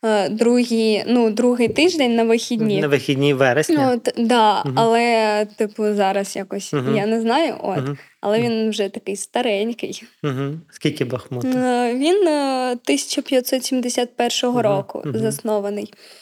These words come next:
Speaker 2: Мгм.
Speaker 1: От, але це це круто.
Speaker 2: Мгм.
Speaker 1: Коли є про нього ці згадки, от,
Speaker 2: Мгм,
Speaker 1: що не
Speaker 2: мгм.
Speaker 1: забувають.
Speaker 2: Що п-, пам'ять про нього
Speaker 1: Ну, ну
Speaker 2: не
Speaker 1: да,
Speaker 2: забуває.
Speaker 1: що він живе як Скрябін в
Speaker 2: Як,
Speaker 1: музиці,
Speaker 2: як ти
Speaker 1: е,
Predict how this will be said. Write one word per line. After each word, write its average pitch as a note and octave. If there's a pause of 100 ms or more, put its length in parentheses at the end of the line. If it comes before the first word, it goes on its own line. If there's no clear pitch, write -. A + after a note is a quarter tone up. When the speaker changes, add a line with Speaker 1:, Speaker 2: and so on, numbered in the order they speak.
Speaker 2:
Мгм. C3
Speaker 1:
От, G#3+
але A3+
це A3+ (580)
це A3+
круто. - (140)
Speaker 2:
Мгм. C#3
Speaker 1:
Коли B3+
є C4+
про C4+
нього A#3
ці G#3+
згадки, A#3
от, G#3
Speaker 2:
Мгм, -
Speaker 1:
що B3+
не A#3+
Speaker 2:
мгм. B3
Speaker 1:
забувають. A#3
Speaker 2:
Що D#3
п-, D#3
пам'ять D3+
про D3
нього C#3+
Speaker 1:
Ну, -
ну D#4
Speaker 2:
не E4
Speaker 1:
да, F#4
Speaker 2:
забуває. C4
Speaker 1:
що B3+
він C4
живе C4+
як A#3+
Скрябін B3
в B3
Speaker 2:
Як, B3
Speaker 1:
музиці, A#3
Speaker 2:
як A#3
ти A3+
Speaker 1:
е, A3